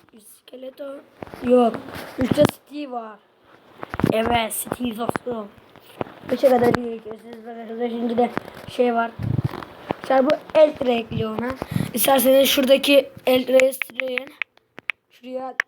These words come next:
diamond. Ne yapın arkadaşlar? Diamond. Arkadaşlar, biraz bekleyin.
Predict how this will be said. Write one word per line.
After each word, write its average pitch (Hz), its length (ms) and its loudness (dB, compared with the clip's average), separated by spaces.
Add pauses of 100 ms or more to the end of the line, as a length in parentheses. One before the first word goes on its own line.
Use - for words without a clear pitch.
(220)
diamond. 240 1500 -12 (1600)
Ne 247 120 2
yapın 247 300 4
arkadaşlar? 233 640 0
Diamond. 262 460 4 (3500)
Arkadaşlar, 233 600 -12
biraz 247 320 4
bekleyin. 240 540 2